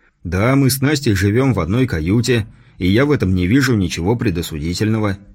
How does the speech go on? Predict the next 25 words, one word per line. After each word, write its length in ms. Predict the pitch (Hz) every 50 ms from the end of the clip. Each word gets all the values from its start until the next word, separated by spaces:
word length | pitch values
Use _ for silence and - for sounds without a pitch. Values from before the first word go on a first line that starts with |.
| - - -
В 80 | - -
конце 300 | 123 117 113 - 135 120
концов, 380 | 135 131 123 110 135 127 110 101
дирижабль — 580 | 123 123 117 123 110 123 139 135 123 113 104 98
это 140 | - 107
не 80 | 98 101
морской 420 | 101 101 92 - - 123 120 131
корабль 420 | 131 139 131 139 135 131 131 127 123
с 140 | 127 - 131
многомесячными 920 | 131 123 127 123 131 127 131 135 123 - 123 110 - - 131 123 123 113
переходами 720 | - 127 123 120 - 147 143 127 120 110 104 98 98 104
и 60 | 107
длительным 540 | 104 113 113 107 - 113 110 107 107 107 101
воздержанием. 840 | 104 95 92 120 107 107 98 104 95 82 80 78 78 76 76 78 - - _ _ _ _ _ _ _ -
Так 180 | - 160 156 -
что 220 | - - 180 175
на 80 | 175 175
моральный 460 | 175 165 147 139 143 147 151 156 147
дух 220 | 135 135 123 -
экипажа 560 | 147 135 147 147 135 139 123 117 117 117 123
данный 360 | 120 110 117 107 107 113 120 117
факт 340 | - 101 98 - - -
повлиять 600 | - 120 117 113 120 117 104 87 87 85 - -
не 100 | 113 110
может. 520 | 107 95 82 78 78 90 85 - - -